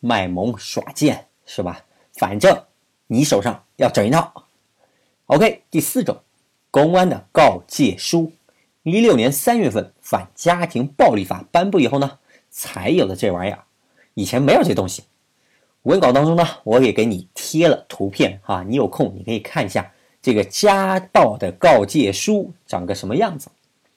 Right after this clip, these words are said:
这个家暴的告诫书啊，上面就会写的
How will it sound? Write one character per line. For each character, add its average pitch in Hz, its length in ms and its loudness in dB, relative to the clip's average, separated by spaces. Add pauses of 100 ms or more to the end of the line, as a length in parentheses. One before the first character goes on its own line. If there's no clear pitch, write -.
(360)
这 160 100 -2
个 143 60 2
家 202 220 2
暴 196 140 4
的 104 80 0
告 135 160 4
诫 120 140 0
书 151 140 0
啊， - 200 0
上 - 180 -6
面 110 120 -6
就 107 100 -4
会 101 100 -2
写 92 200 -8
的 95 200 -8